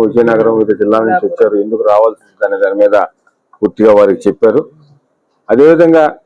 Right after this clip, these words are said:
ఏదైతే ఈ గ్రామీణ హోమ్ ఫుడ్స్ ఉందో, దీనికి సంబంధించి ఎవరైతే ఇద్దరు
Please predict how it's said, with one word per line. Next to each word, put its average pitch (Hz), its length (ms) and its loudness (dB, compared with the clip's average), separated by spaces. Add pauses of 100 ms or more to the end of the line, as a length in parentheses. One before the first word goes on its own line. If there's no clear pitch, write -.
(200)
ఏదైతే 143 300 2 (100)
ఈ - 20 2 (100)
గ్రామీణ 139 440 2 (440)
హోమ్ 127 220 2
ఫుడ్స్ 123 320 -2
ఉందో, 117 180 2 (260)
దీనికి 123 300 -2
సంబంధించి 131 500 0 (100)
ఎవరైతే 120 380 2 (680)
ఇద్దరు 107 200 -2